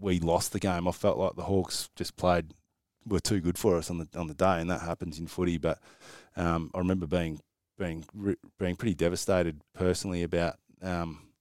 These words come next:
you know, win, footy's a, wi-, someone wins and someone loses. I don't, I've always been reasonably pragmatic with that, but I remember just the, the disappointment in people. You know, we spoke about all the people being, how, how special it was in oh seven. It was,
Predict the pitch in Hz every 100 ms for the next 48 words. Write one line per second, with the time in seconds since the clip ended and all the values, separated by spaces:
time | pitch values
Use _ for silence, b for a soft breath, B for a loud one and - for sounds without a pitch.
0 | _ 113 82 101 117 139 156 160 - -
1 | 156 143 90 - 98 101 - - _ _
2 | - 127 101 92 98 90 82 92 85 80
3 | 87 82 85 92 92 - 92 90 87 82
4 | 82 82 76 _ _ 95 87 85 78 -
5 | 87 90 85 65 87 78 82 85 98 92
6 | 82 - - 78 B B B B B B
7 | 92 82 98 95 - 90 78 92 92 87
8 | 90 107 110 82 85 85 - 87 - 87
9 | 82 - 82 - 85 80 - - - 87
10 | 80 87 90 87 - - 95 90 - _
11 | _ - - 82 - 90 82 85 82 -
12 | 95 87 85 85 78 -